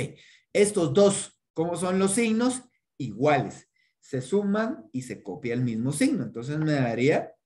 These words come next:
trece X. Y después agarro estos dos. ¿Cómo son los signos de estos dos?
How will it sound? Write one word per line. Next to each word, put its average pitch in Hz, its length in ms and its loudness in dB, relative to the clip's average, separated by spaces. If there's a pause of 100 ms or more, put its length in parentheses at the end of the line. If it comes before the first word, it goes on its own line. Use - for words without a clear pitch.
(540)
trece 110 600 -4 (1700)
X. - 500 -2 (680)
Y 202 140 2
después 202 520 4
agarro 107 400 -6
estos 156 280 -4
dos. 233 340 -2
¿Cómo 147 320 -2
son 156 180 -2
los 160 140 -2
signos 180 340 -4
de 185 80 -2
estos 202 280 -2
dos? 202 320 -2